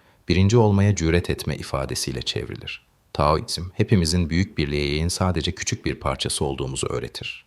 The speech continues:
Kendimizi, e, hepsi tek bir su akıntısının kolları olan nehirler topluluğu olarak hayal edebiliriz.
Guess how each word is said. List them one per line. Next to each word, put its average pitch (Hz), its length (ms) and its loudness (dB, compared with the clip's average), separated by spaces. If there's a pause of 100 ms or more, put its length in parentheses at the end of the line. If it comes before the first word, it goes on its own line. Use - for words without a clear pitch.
Kendimizi, 71 600 -2 (580)
e, 67 520 -6
hepsi 107 340 2
tek - 240 0
bir 98 60 0
su 95 200 2
akıntısının 80 560 -4
kolları 73 340 -2
olan 71 280 -2
nehirler 78 440 -2
topluluğu 82 560 -2
olarak 78 440 -2
hayal 67 240 -2
edebiliriz. 67 640 -8